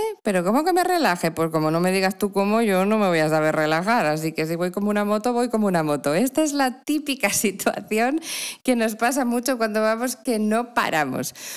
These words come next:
cuando nuestro cerebro va revolucionado. No me digáis que nos ha pasado a veces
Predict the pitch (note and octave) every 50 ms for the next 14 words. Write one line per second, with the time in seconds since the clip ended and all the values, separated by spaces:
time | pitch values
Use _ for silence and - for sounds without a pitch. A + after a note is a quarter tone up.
0 | - - - - A3 A3 G#3+ G#3+ G#3+ A3 G#3+ - A3 A3 A3 A#3 A#3+ B3+ C#4 D#4
1 | C#4 C#4+ C#4+ D4 D#4 D4+ C4 B3 G#3+ G3 F#3 F#3+ F#3 - D#3 C#3 C3 C3 F2+ B1
2 | - - G3 G#3+ B3 D4 D#4+ D#4 D4+ D4+ C#4+ - - B3+ A#3+ B3+ C4 A#3+ G#3+ A#3
3 | A3+ B3 A#3+ G3+ F#3 E3+ F3+ G3+ - C#4+ D#4+ D#4 -